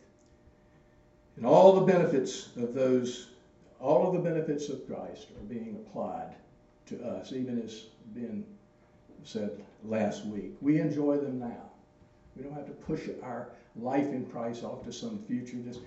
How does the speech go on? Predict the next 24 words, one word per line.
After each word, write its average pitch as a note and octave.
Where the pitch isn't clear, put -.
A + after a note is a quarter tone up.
we F3+
can F3+
enjoy C3+
the G#2
benefits A#2
of -
Christ -
now. F#3+
And A#3
so A3+
I G3
would F#3+
challenge D3
you A#2
this A2+
morning A#2
as G#2+
you B2
think D3+
about A2+
the G#2+
certainty -
of B2
God's A#2